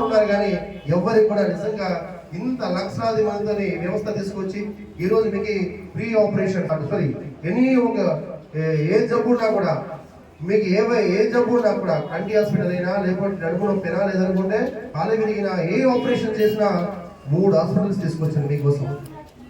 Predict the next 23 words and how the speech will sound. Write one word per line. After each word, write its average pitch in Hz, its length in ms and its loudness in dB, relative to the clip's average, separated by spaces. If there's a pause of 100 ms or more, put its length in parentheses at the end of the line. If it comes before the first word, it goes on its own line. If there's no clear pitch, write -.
(960)
సెవెన్ 214 220 6
హిల్స్ 247 200 2
హాస్పిటల్, 208 480 4 (200)
భాగ్యనగర్ 220 400 2
హాస్పిటల్, 185 480 0
గాయత్రి 214 300 0
హాస్పిటల్, 180 540 2 (460)
మీ 175 80 -2 (200)
కార్పొరేట్ 233 400 2
హాస్పిటల్ 208 400 0
తీసుకొచ్చిన 196 460 -2
ఆదివాసీ 220 420 0
బిడ్డ 196 160 0 (500)
అర్ధ 202 140 -2 (140)
నగ్నంగా 247 400 2
చనిపోయే 214 340 4
పరిస్థితి 170 340 -4
కాకూడదు, 185 460 0 (540)
డబ్బు 208 320 2
లేకుండా 254 340 2 (240)
ఆ 170 100 2
వ్యక్తి 196 280 -2
చనిపోకూడదని 226 640 4